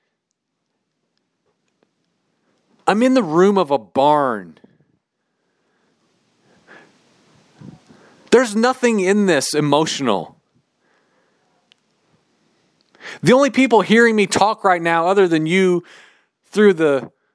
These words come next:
beauty of electronics, are some cattle on this hill. This is no feel-good message to try to win anybody over or to excite anyone.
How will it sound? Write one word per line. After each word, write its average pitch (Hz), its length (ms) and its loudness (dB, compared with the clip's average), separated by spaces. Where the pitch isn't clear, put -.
beauty 190 280 -6
of 165 80 -4
electronics, 156 1200 -6
are 226 120 0
some 226 240 -6
cattle 185 540 -6
on 127 180 -8
this 113 220 -10
hill. 90 360 -16
This 311 220 -4
is 285 220 -8
no 190 340 -2
feel-good 147 680 -2
message 110 680 -14
to 180 100 -6
try 214 300 -2
to 156 120 -4
win 196 440 -2
anybody 196 480 -4
over 170 480 0
or 151 60 -8
to 180 200 -8
excite 262 600 -8
anyone. 107 720 -12